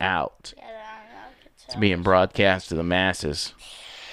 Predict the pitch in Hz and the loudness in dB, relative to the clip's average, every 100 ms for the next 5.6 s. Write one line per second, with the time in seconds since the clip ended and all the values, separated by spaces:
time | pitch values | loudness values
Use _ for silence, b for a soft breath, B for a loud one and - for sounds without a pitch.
0 | B B B B B 104 113 95 95 120 | B B B B B 2 2 4 2 2
1 | 110 95 92 95 85 - 95 101 92 92 | 2 2 0 0 -2 -2 2 4 4 4
2 | 85 85 95 95 - 107 95 85 76 73 | 2 4 4 2 2 0 2 2 2 2
3 | - 508 - 370 320 285 269 254 262 302 | 0 -4 -8 -4 -2 -2 -4 -2 0 -2
4 | 320 349 415 381 359 339 247 214 214 - | 0 0 0 -4 -2 -2 -6 -12 -16 -18
5 | 214 - 220 247 - - | -20 -18 -16 -6 0 0